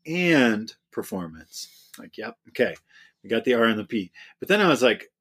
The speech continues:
productivity is really part of this triangle because, yeah, you can have reliability and send something to Mars,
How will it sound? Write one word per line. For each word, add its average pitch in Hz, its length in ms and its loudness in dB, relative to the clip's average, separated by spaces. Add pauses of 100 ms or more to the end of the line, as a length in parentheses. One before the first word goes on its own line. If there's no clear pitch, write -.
productivity 165 960 0
is 113 320 -2
really 123 600 2 (420)
part 143 220 2
of 117 60 -2
this 104 180 -2
triangle 104 600 -2
because, 110 580 0 (300)
yeah, 196 140 2
you 147 160 -6
can 180 120 -2
have 123 180 2
reliability 107 920 2
and 92 300 -6
send 117 220 0
something 110 240 -6
to 92 80 -8
Mars, 104 760 -4